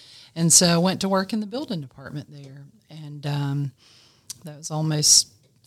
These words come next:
thirty-five years ago. And, um, so I started out in code enforcement, and, um, my, uh, boss at the time encouraged me to get all the certifications that I could.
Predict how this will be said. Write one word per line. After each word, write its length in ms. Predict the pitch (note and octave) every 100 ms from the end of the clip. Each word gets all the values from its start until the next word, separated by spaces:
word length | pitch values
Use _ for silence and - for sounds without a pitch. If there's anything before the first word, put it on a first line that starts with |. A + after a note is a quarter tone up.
| _
thirty-five 600 | B2+ C3 C#3 - D#3+ E3
years 340 | E3 E3 E3+ -
ago. 320 | E3 D#3 D#3 - _ - _
And, 380 | D3+ C#3 D3 D3+
um, 480 | D3 D3 C#3+ C#3+ D3 _
so 220 | - - D3+
I 40 |
started 420 | D3 F#3 F3+ F3+
out 260 | E3+ F3 -
in 100 | D3
code 240 | F3 F#3
enforcement, 760 | G3 F3+ F#3+ F#3 - G3+ G3 - -
and, 380 | D#3 D3+ D3+ D#3
um, 460 | D3+ D3 D3 C#3+ - _ _ _ _ _ _ _ _
my, 440 | - E3 D#3 D3+ D3+
uh, 200 | D3 D3
boss 380 | D3 D#3+ D#3+ -
at 100 | E3
the 80 | D#3
time 360 | F#3 E3+ F3+
encouraged 640 | G3+ D#3+ - F3 E3+ E3 -
me 280 | E3+ F3 F#3+
to 140 | -
get 160 | E3 D#3
all 180 | D#3
the 100 | D#3
certifications 880 | D3 - D3+ C#3+ D3+ D3+ D3 - G#3
that 140 | G3+ G3
I 80 | F#3+
could. 420 | A3+ A3 E4+